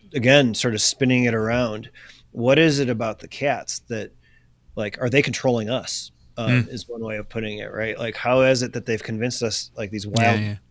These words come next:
Speaker 1: animals to bring them in their home and we feed them for free and, you know, like,
Speaker 2: <laughs>
Speaker 1: clean their litter boxes for, again,
Speaker 2: <laughs>
Speaker 1: like, we just <laughs> like, cater to their every,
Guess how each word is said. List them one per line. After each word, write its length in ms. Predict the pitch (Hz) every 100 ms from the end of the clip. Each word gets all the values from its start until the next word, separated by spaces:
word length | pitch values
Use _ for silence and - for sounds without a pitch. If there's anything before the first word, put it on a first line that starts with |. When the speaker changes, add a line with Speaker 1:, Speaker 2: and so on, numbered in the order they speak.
| - _ 113
Speaker 1:
animals 500 | 123 135 123 113 -
to 100 | 123
bring 240 | 110 123
them 160 | 123 120
in 80 | 113
their 100 | 101
home 240 | 120 117
and 100 | 113
we 80 | 104
feed 280 | - 131 120
them 180 | 107
for 160 | 110 101
free 480 | - - 131 123 -
and, 220 | 104 104 -
you 100 | 120
know, 160 | 104
like, 260 | 104 - - - -
Speaker 2:
<laughs> 220 | 131 -
Speaker 1:
clean 200 | - 131
their 140 | 123 104
litter 240 | 120 127
boxes 500 | 101 98 - 113 123
for, 160 | - -
again, 340 | 107 117 107 - -
Speaker 2:
<laughs> 280 | 147 - -
Speaker 1:
like, 140 | -
we 60 | -
just 280 | 117 - -
<laughs> 320 | 127 - -
like, 120 | 120
cater 400 | - 147 139 151
to 140 | - 139
their 160 | 98
every, 440 | 117 117 127 120